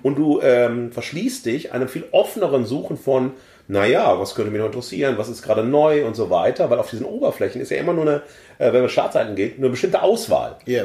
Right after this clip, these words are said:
Speaker 1: Und diese Auswahl ist relativ klein, wenn man wirklich genau hinschaut. Das ist redundant, auch von Streamingdienst zu Streamingdienst.
Speaker 2: Ja.
Speaker 1: Netflix, Amazon Prime, Disney Plus, Apple T V Plus, das ist alles, hat eine hohe Homogenität und auf einmal wird Sehverhalten sukzessive standardisiert.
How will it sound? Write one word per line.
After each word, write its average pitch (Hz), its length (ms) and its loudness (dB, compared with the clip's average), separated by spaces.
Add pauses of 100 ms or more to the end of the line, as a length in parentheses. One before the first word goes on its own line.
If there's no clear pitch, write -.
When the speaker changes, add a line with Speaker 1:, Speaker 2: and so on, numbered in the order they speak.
(120)
Speaker 1:
Und 127 80 -2
diese 135 160 2
Auswahl 175 320 2
ist - 120 -4
relativ 135 360 0
klein, 101 340 4
wenn 87 100 -2
man 85 160 -4
wirklich 78 220 -8
genau 80 220 -4
hinschaut. 80 260 -8
Das 98 120 -4
ist - 80 -10
redundant, 110 580 2
auch 76 120 -6
von 95 120 -8
Streamingdienst 101 640 0
zu 82 80 -14
Streamingdienst. 85 720 -2
Speaker 2:
Ja. 107 200 -2 (100)
Speaker 1:
Netflix, 95 420 2
Amazon 90 340 -4
Prime, 95 480 2 (280)
Disney 95 360 0
Plus, 95 380 2
Apple 95 220 2
T 90 120 0
V 90 120 0
Plus, 90 200 -4
das 104 100 -6
ist 117 100 -10
alles, 127 320 2
hat 135 100 -2
eine 113 120 0
hohe 143 240 4
Homogenität 117 800 2 (260)
und 131 100 2
auf - 120 -2
einmal 165 300 2
wird 139 160 0
Sehverhalten 104 880 0 (420)
sukzessive 147 800 -2
standardisiert. 123 800 -2